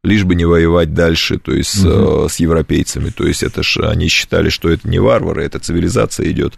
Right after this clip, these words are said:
Speaker 2: Мгм.
Speaker 1: После того, что они натворили на нашей территории в Советском Союзе, конечно, они боялись попасть в плен, где за, э, с них спросят за те зверства, которые европейцы, самая великая нация, которая,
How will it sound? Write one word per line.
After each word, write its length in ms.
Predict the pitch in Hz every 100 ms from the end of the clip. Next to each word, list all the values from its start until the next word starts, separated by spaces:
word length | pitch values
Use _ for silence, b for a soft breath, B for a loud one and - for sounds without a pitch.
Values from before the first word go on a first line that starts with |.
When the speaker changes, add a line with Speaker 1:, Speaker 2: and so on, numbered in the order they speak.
| B
Speaker 2:
Мгм. 420 | 113 131 123 131 131
Speaker 1:
После 260 | 92 -
того, 280 | - 101 101
что 180 | - 87
они 160 | 87
натворили 540 | 87 85 90 92 92 85
на 120 | 85
нашей 320 | 85 85 -
территории 520 | - 85 87 110 101
в 80 | 117
Советском 440 | - 82 - - -
Союзе, 360 | 76 78 73
конечно, 360 | - 104 104 78
они 160 | 82
боялись 540 | 80 78 78 95 95 -
попасть 520 | 71 - 78 - -
в 120 | -
плен, 380 | 80 90 117 117 B B B B
где 320 | 82 80 98
за, 140 | 82 82
э, 300 | 76 80 80
с 140 | -
них 160 | 87 -
спросят 480 | - 92 95 85
за 140 | 71 80
те 180 | 87 76
зверства, 460 | 80 95 92 -
которые 640 | 73 71 78 76 76 73 - -
европейцы, 840 | 85 85 76 73 101 113 104 82
самая 380 | - 90 85 80
великая 440 | 82 85 78 80 80
нация, 420 | 90 90 - 82
которая, 520 | - 87 85 80